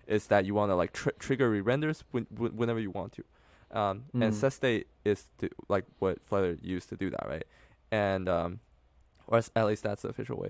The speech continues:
Speaker 1: Uh, but also, um, so people say that, "Oh, like, you should have, like, you sh-, you should separate your U I with your business logic," right? And that's what you definitely should do. Um, what, what you definitely should not do is that you, you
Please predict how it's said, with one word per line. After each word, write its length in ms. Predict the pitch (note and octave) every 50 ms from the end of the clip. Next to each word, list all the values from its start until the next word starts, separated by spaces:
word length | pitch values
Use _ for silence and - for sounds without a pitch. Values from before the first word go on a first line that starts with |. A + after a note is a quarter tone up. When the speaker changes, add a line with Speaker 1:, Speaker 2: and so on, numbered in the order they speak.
| - _ - - - - - _ _ _ _ -
Speaker 1:
Uh, 100 | G2+ F2
but 180 | - A#2 A2+
also, 500 | A#2+ C3+ D#3+ - - C#3 B2 A2+ G#2+ - - _ -
um, 480 | G#2 G#2 F#2 F#2+ E2+ D#2 F2 - - - - _ - _ _ _ _ _ _ -
so 200 | - - - A2+
people 260 | G2+ B2+ C3 C3 C3 B2
say 140 | - B2
that, 160 | A#2 A2 G#2 -
"Oh, 180 | - A2+ A2 G#2+
like, 180 | G#2 G2+ G2+ A2+
you 80 | A2
should 280 | - - A2+ G#2 F#2 -
have, 340 | - - A2 G#2+ G#2+ - -
like, 100 | G2 F#2+
you 160 | A2 C3+ A#2
sh-, 100 | - - -
you 80 | B2+
should 140 | B2 B2 A2
separate 480 | - - C#3+ C#3+ - C#3+ C3 A2+ F#2+ -
your 140 | G2+ F#2+
U 300 | E2+ F2 F#2 F#2+ F#2+ F2
I 220 | E2 D#2 D#2 D2+ - - _ _ _ _ _
with 180 | - A2 G#2+ -
your 100 | G#2+ F#2+
business 400 | - G#2+ G#2 - G#2+ G#2 - -
logic," 340 | - - - - - - -
right? 140 | - - - -
And 100 | A2 G#2+
that's 240 | G#2 G2+ - - - _ _ _ -
what 200 | E2+ D#2+ G#2 G2+
you 120 | F#2 F2+ - -
definitely 300 | G#2+ G#2+ - - G#2 G2
should 140 | - G#2+ E2
do. 220 | F2+ F#2 A2+ D#3+ - - - _ _ _ _ _ _ -
Um, 320 | G#2 G#2 G2+ G2 A2 B2 - _ -
what, 160 | - A#2+ G#2+ - _ -
what 140 | B2+ C3+ B2
you 100 | B2 A#2+
definitely 320 | C#3+ C#3 C3+ - C#3 A#2+
should 180 | - - - -
not 240 | C3 E3+ A3 - -
do 240 | A2+ F#2+ F#2+ G2+ - _ _ - - - -
is 160 | - G#2+ -
that 340 | - A2 G#2 G2 G2 F2+ - _ _ _ _ _ _ -
you, 180 | A2+ A2 G#2+
you 240 | - F#2+ A#2 A2+ -